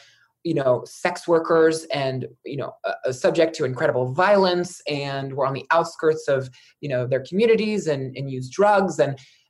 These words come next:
and while that can be true and it's, uh, you know, a, a horrible pl-,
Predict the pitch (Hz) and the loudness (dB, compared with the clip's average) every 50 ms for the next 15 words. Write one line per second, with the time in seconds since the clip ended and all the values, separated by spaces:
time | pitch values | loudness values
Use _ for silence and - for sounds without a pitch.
0 | _ - 165 160 170 180 170 165 160 160 160 - - 156 175 165 156 - - - | _ -4 -2 0 2 4 4 6 4 4 2 -2 -6 0 0 0 0 0 -2 -2
1 | 170 156 156 143 147 147 - - 156 156 180 208 180 143 135 - - _ - 131 | 0 0 0 0 -4 -6 -4 0 2 2 4 4 2 2 -2 -4 -6 _ -4 -4
2 | 131 110 - - 147 139 131 123 - - 123 - - 139 135 123 - - 175 180 | -4 -4 -4 -4 -4 -2 -2 -2 -2 -4 -6 -6 -6 -8 -8 -8 -4 0 2 4
3 | 180 175 170 156 151 143 139 139 - - _ _ - - - - - | 4 4 4 4 4 4 4 2 0 -6 _ _ -16 -8 -8 -8 -8